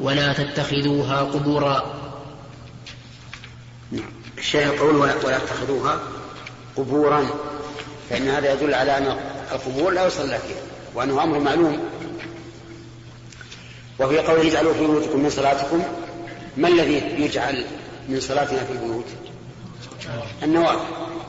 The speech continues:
Speaker 2: كل النوافل الأفضل أن تكون في البيت، إلا قيام رمضان، فإن الأفضل أن يكون في المسجد لفعل النبي صلى الله عليه وآله وسلم.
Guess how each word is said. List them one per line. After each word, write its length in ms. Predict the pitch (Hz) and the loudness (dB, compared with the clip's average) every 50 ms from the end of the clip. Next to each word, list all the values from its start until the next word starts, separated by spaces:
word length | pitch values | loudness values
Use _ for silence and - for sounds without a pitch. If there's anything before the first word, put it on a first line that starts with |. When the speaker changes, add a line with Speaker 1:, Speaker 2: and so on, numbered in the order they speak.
| - - - - - | -12 -14 -12 -4 2
Speaker 2:
كل 300 | 190 202 196 185 170 165 | 4 4 4 4 4 4
النوافل 800 | 156 147 139 135 139 151 165 170 180 185 - - - - - 147 | 4 6 6 6 6 6 6 6 6 4 4 2 0 0 0 0
الأفضل 460 | 139 135 143 165 160 - - 190 190 | 2 2 2 2 0 2 2 2 2
أن 160 | 151 151 143 | 2 0 -2
تكون 300 | 127 131 127 165 170 143 | -2 -2 -2 0 0 0
في 80 | 117 123 | 0 -2
البيت، 240 | 117 110 113 104 - - - - - - | -4 -4 -4 -6 -6 -8 -12 -2 2 4
إلا 360 | 180 175 165 160 165 180 185 - - - - - - - - - - | 4 6 6 6 4 4 4 2 0 -4 -6 -6 -6 -8 -8 -2 2
قيام 240 | 139 156 151 151 147 | 4 6 6 6 4
رمضان، 380 | 143 135 131 131 135 127 - - - - - - - - - - - - - - - - - - - - - - - - - - - - - - - - - - - - | 4 4 4 4 2 2 0 -2 -4 -6 -8 -8 -10 -10 -12 -12 -14 -14 -16 -16 -16 -16 -16 -16 -18 -18 -18 -18 -18 -18 -20 -20 -20 -20 -18 -18 -18 -18 -18 -14 -6 0
فإن 160 | 139 135 135 | 4 4 4
الأفضل 340 | 135 147 151 147 151 147 139 | 6 4 4 4 4 4 4
أن 80 | 135 131 | 4 2
يكون 260 | 127 - 147 135 127 | 2 2 2 2 2
في 80 | - | 2
المسجد 400 | 123 131 139 135 - - 185 190 - - - - - - - - - - - | 2 2 0 0 4 4 4 4 4 2 -2 -6 -6 -8 -8 -10 -10 -6 -4
لفعل 260 | 135 123 147 147 143 | -2 2 2 2 4
النبي 320 | 139 135 135 123 143 139 | 4 4 4 4 2 2
صلى 180 | 127 - 120 117 | 2 0 0 0
الله 300 | 120 139 135 120 117 113 | 2 2 2 2 2 2
عليه 240 | 117 131 135 123 120 | 2 2 2 0 2
وآله 340 | 117 117 120 123 120 117 113 | 2 2 2 2 0 0 -2
وسلم. 220 | 110 110 - - | -4 -6 -8 -10